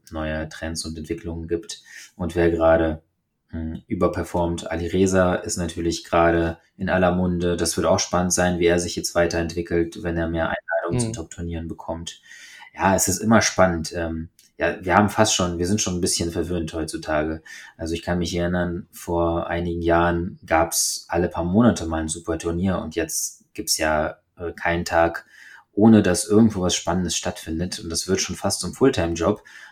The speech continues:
Speaker 1: alle Turniere, alle Partien, alle Spieler, die man gerne mag, äh, mitzuverfolgen. Äh, da kommt man sonst zu nichts. Also da muss, muss ich mich auch manchmal so ein bisschen auf, ähm, Internetdiät setzen.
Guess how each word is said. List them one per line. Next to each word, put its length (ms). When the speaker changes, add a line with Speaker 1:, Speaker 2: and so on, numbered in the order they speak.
Speaker 1:
alle 440
Turniere, 540
alle 180
Partien, 560
alle 200
Spieler, 340
die 100
man 180
gerne 260
mag, 360
äh, 180
mitzuverfolgen. 840
Äh, 160
da 100
kommt 200
man 120
sonst 300
zu 120
nichts. 380
Also 280
da 100
muss, 320
muss 180
ich 120
mich 260
auch 240
manchmal 540
so 120
ein 80
bisschen 340
auf, 320
ähm, 260
Internetdiät 800
setzen. 420